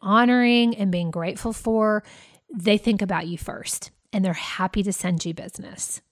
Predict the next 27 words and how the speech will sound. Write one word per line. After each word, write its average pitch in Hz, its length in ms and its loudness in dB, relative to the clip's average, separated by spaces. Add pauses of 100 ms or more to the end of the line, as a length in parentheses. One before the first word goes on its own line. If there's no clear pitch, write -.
(640)
Guys, 226 240 6
I 208 80 4
hope 226 380 6
that 302 120 2
this 208 160 2
episode 180 500 0
was 180 160 -8
helpful 226 360 -6
for 262 160 -4
you. 254 220 4
I 185 40 4
hope 202 280 0
that 160 100 -4
you 190 100 -2
have 175 180 -4
all 175 160 -4
this 196 160 -4
creativity 185 600 -2
now 208 220 4
brimming 196 380 0
to 196 80 0
the 175 100 -6
surface, 185 420 -6
and 185 100 -6
you 170 80 -6
can't 175 300 -8
wait 185 460 -2